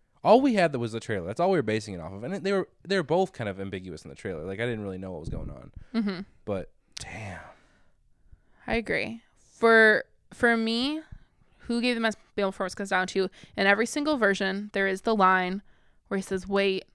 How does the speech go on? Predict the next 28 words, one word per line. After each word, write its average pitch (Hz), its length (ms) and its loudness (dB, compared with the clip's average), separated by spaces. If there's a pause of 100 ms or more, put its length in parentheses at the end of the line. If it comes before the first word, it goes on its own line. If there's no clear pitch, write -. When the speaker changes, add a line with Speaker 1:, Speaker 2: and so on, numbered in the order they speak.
(420)
Speaker 2:
She - 140 -14
turns 196 200 -2
around 190 180 2
and 180 100 -4
he - 20 -8
says, - 140 -10
"I 147 120 -4
just - 160 -10
want 196 220 -6
to - 40 -12
take - 140 -10
one 208 120 -4
more 185 120 -4
look - 160 -8
at - 140 -12
you." - 200 -10 (540)
And - 80 -2
it 202 60 0
comes 254 240 8
down 254 220 12
to 220 80 12
who 254 260 6
delivered 240 460 6
that 233 180 8
line 233 160 4
the 233 80 2
best. - 560 -4
Speaker 1:
Yeah. 120 300 -6